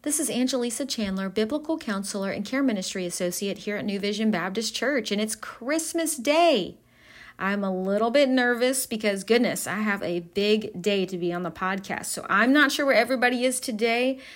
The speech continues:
Um, if you're listening to this live, you may be sitting in your living room in your pajamas with a messy living room and pa-, wrapping paper everywhere, um, as you're sipping hot cocoa and watching your kids play.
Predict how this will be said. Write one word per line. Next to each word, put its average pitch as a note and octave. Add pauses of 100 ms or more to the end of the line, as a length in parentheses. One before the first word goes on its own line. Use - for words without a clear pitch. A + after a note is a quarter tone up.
(100)
Um, G3+
if G3
you're F#3+
listening A3
to G#3+
this G#3
live, A3
you G#3
may G3
be F#3
sitting G#3+
in G3
your F#3
living A3
room A#3 (260)
in G#3
your F#3+
pajamas A#3+ (220)
with G3
a E3
messy A3+
living A3+
room A3+
and F#3+
pa-, -
wrapping B3
paper A3+
everywhere, A3+ (340)
um, G3
as F#3+
you're F3
sipping A3+
hot A3+
cocoa A3
and F#3
watching G#3+
your G#3
kids G#3
play. G#3